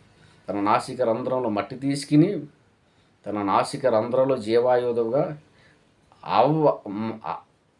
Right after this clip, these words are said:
ఆదాము జీవించే ఆత్మ నరుడి కింద తయారాడు. అప్పుడు ఆదాము ఆ పక్క టెంకులోంచి తీసి అవ్వను తయారు చేశాడు. వాళ్ళిద్దరిని తీసుకొచ్చి ఏదోను తోటలో పెట్టి ఇంచుమించు వంద సంవత్సరాలు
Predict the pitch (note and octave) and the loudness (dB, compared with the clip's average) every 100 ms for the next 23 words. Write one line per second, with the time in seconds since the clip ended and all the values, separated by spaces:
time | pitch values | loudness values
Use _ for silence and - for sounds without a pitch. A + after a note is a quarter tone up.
0 | _ - _ - G#2+ C#3 D3+ C#3+ C3 E3 | _ -20 _ -4 4 6 6 4 4 0
1 | - - _ _ _ _ _ _ _ _ | -2 -10 _ _ _ _ _ _ _ _
2 | _ - F3 G#3+ G3 D#3+ E3+ C#3 B2+ B2+ | _ -2 0 2 2 2 6 6 6 2
3 | A2+ F#2+ C#3+ D#3+ D#3 D#3 D#3+ D#3 A2 A2 | -6 2 6 6 6 4 4 2 2 0
4 | G#2 G2 - _ _ _ _ _ _ _ | -2 -10 -18 _ _ _ _ _ _ _
5 | _ - C#3 G2+ F2+ A2 C3 D3 C#3+ - | _ -16 -6 0 2 6 6 8 6 4
6 | A#2 B2+ C#3+ C#3 C3+ C#3 C3+ B2+ C3 C3 | 0 0 0 -2 -2 -4 -4 -8 -8 0
7 | C#3+ C3+ C#3+ A#2+ A#2 A2+ A2 A2+ G#2+ G#2 | 2 2 2 2 2 -2 -4 -2 -2 -2
8 | C3 - A#2 - B2+ - A#2 A#2 A#2 A2 | -6 -6 -14 -12 -10 -2 0 0 -4 -2
9 | A2+ A2+ G#2+ A2+ G#2+ D3 G#2+ A2+ A2+ A2+ | -2 -2 -6 -8 -6 -6 -6 -8 -6 -6
10 | G#2 G2+ G2+ G#2 A#2 B2 A#2 | -6 -8 -8 -8 0 0 0